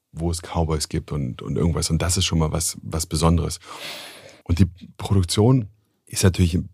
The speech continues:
bisschen Superlative mit dem Budget und den Wagen und so weiter. Das ist ein riesen, riesen Aufwand. Wie viele hunderte von Pferden und, und, und wie viel und das alles zu transportieren. Also ich bin immer wahnsinnig neugierig. Ich versuch's aber für mich immer ein bisschen runterzubrechen,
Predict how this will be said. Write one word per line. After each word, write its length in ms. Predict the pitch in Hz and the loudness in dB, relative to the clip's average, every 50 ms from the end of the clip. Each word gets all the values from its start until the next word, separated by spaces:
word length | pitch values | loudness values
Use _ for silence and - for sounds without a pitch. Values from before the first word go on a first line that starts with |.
| - | -14
bisschen 260 | - 90 - - 85 | -12 -8 -6 -4 -4
Superlative 640 | 80 - - 90 - 82 80 82 80 - 80 76 - 80 | -4 -4 -6 -6 -6 -4 -6 -6 -8 -8 -8 -6 -4 -4
mit 180 | 78 78 - | -4 -4 -4
dem 220 | 82 73 71 - - | -2 -4 -4 -4 -2
Budget 280 | 85 80 76 80 82 82 | -4 -4 -2 -2 -2 -2
und 160 | 85 82 87 | -2 0 2
den 200 | 90 87 80 - | 2 2 2 0
Wagen 440 | - 76 78 78 85 82 82 87 87 | -4 -6 -6 -8 -8 -8 -8 -8 -8
und 140 | 85 82 | -8 -6
so 60 | - 80 | -4 -4
weiter. 100 | 80 80 | -2 -2
Das 80 | 80 | -2
ist 60 | 85 | 0
ein 80 | 85 87 | 0 0
riesen, 500 | 90 82 90 107 104 101 95 92 90 82 | 0 2 2 4 4 4 4 2 2 2
riesen 260 | 85 90 82 82 80 | 2 2 2 0 -2
Aufwand. 380 | - - 85 82 - 78 78 78 | -2 -2 -4 -4 -4 -6 -2 -2
Wie 80 | 95 | -2
viele 260 | 90 - 92 85 - - | 0 0 -2 -2 0 2
hunderte 320 | 101 101 101 92 - 82 | 2 4 4 2 0 -4
von 200 | - - 85 82 | -4 -4 -6 -6
Pferden 400 | - - 80 82 82 80 78 78 | -4 -4 -4 -4 -2 -2 -4 -4
und, 200 | 76 76 71 - | -2 -4 -4 -4
und, 200 | 69 76 69 - | -4 -4 -2 0
und 180 | 73 85 80 - | 0 0 0 0
wie 120 | 90 85 | -4 -4
viel 100 | 82 - | -4 -4
und 60 | 78 80 | -6 -4
das 120 | 82 78 | -4 -4
alles 200 | 80 78 87 85 | -2 -2 -2 -2
zu 100 | - 85 | -4 -6
transportieren. 720 | - - 85 82 - - - - - - 87 80 78 80 - - - - - - - - - - - - - - - - | -6 -4 -4 -4 -4 -4 -10 -10 0 4 4 4 4 2 -4 -12 -16 -14 -14 -12 -12 -14 -14 -16 -16 -16 -18 -18 -16 -6
Also 140 | - - 87 | 0 0 0
ich 80 | 87 - | 2 2
bin 140 | - - - _ _ _ _ _ - | 0 -2 -2 _ _ _ _ _ 4
immer 320 | 104 123 131 127 104 82 78 - _ - | 6 8 8 8 6 2 -2 -10 _ -4
wahnsinnig 600 | - 87 - - 117 120 104 95 90 87 - - | -4 -4 0 4 4 4 4 6 2 2 0 0
neugierig. 880 | 82 78 78 78 80 101 104 107 - 147 147 147 165 175 156 - - _ _ _ - _ _ _ _ _ _ _ _ _ _ _ - | -2 0 0 2 0 0 -2 -2 -2 -2 -2 -2 -2 -4 -4 -6 -10 _ _ _ -20 _ _ _ _ _ _ _ _ _ _ _ -8
Ich 140 | - - - | -8 -4 0
versuch's 300 | 113 107 120 139 - - | 0 2 2 2 0 0
aber 140 | 120 117 | 0 0
für 120 | 107 - 120 | 2 2 0
mich 120 | 117 - | 0 2
immer 140 | 120 104 101 | 2 2 2
ein 40 | 98 | 4
bisschen 180 | 101 101 95 | 4 4 4
runterzubrechen, 800 | 90 98 120 131 131 95 - 90 78 85 85 85 82 117 113 104 | 4 4 4 2 2 0 0 -2 0 0 0 0 2 2 0 0